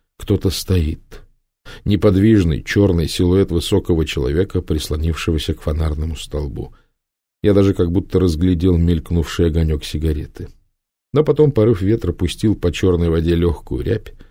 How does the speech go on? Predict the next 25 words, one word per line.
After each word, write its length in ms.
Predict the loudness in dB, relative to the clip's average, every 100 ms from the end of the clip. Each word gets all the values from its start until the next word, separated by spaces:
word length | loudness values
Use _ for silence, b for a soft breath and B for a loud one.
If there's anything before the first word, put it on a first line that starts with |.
| b
задрожали 600 | 2 4 6 6 6 4
смутные 500 | 2 0 0 0 0
отражения 640 | 2 2 4 4 4 2
огней 320 | 2 2 0 0
и 120 | -4
домов, 400 | -2 2 2 2
и 140 | -2
силуэт 500 | 0 0 2 0 -2
исчез, 380 | -8 -6 -8 -8
как 200 | -10 -10
мираж. 520 | -12 -12 -14 -16 -18 -20 _ _ _ _ 0
Неудивительно, 600 | 2 4 2 2 -2 -4
что 180 | 0
я 80 | 0
принял 400 | 0 -2 -2 -2
за 160 | 0 -2
человека 680 | 0 -2 0 0 0 -4 b b _ _
игру 340 | 0 2 4 4
ночного 500 | 2 0 0 2 0
света 420 | 0 -2 0 -2
и 100 | -2
тени. 440 | -6 -14 -14 -18 _ _ _ _ _ _ -4
Мне 160 | -2
было 220 | 0 0 -2
плохо 440 | -6 -10 -12